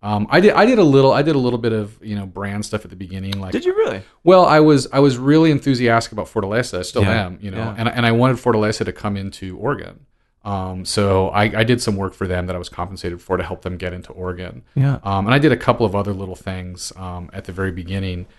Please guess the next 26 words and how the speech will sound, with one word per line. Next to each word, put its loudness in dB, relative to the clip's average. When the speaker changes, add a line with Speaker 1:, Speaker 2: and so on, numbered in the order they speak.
Speaker 1:
uh, -4
for 0
a -6
brand 4
that's -4
no 2
longer -2
around -2
called -6
Corrido, 0
which -10
if -10
you -12
find 4
these 0
old -4
Speaker 2:
Get 2
it? 4
Speaker 1:
bottles, -4
they're -14
fantastic. -16
Really 2
good -8
juice. -10
Um, -8
but -2